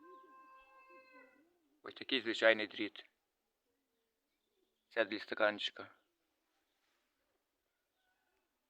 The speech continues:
Одну зробив, зроблю більше, покажу. Чекаємо. Ось, друзі, шпильки вже готові.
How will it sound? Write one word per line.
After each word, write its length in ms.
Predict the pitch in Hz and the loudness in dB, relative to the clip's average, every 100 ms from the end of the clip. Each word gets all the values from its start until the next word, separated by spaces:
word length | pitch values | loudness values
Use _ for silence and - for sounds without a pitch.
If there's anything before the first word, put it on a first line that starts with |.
| _ _ _ _ _ _ _ _ _ _ _ _ _ _ _ _ _ _ _ _ _ _ | _ _ _ _ _ _ _ _ _ _ _ _ _ _ _ _ _ _ _ _ _ _
Одну 340 | 107 104 117 107 | -10 -6 -6 -6
зробив, 600 | 104 95 120 131 139 - _ - | -8 0 4 4 0 -14 _ -2
зроблю 260 | 107 104 | -2 -2
більше, 360 | 101 127 123 127 | 0 0 0 -8
покажу. 440 | - 104 98 - - - - | -8 0 0 0 -10 -12 -12
Чекаємо. 560 | - 107 104 107 117 131 - - - - - 698 698 679 679 622 605 523 - _ _ _ _ _ _ _ _ _ _ _ _ _ _ _ _ _ _ _ _ _ _ _ _ _ _ _ - _ _ _ _ _ | -2 8 8 8 4 -2 -6 -12 -12 -10 -10 -8 -10 -12 -14 -14 -16 -18 -20 _ _ _ _ _ _ _ _ _ _ _ _ _ _ _ _ _ _ _ _ _ _ _ _ _ _ _ -20 _ _ _ _ _
Ось, 180 | 107 104 | -8 -6
друзі, 260 | 104 104 | -6 -6
шпильки 360 | 101 117 110 107 | -6 -6 -8 -8
вже 140 | - | -6
готові. 580 | 107 101 - 107 107 135 | -6 -6 -4 -2 -2 -6